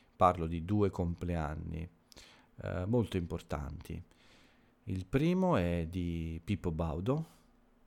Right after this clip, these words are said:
Eh, Pippo Baudo è un, eh, presentatore della televisione, un conduttore della televisione,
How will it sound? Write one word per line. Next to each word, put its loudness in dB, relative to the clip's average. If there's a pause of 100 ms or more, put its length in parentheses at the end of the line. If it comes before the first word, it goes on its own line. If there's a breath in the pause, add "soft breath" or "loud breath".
(480)
Eh, -4
Pippo 0
Baudo 6
è 0
un, -2
eh, -8
presentatore 0
della -2
televisione, 0
un -4
conduttore -2
della -8
televisione, -2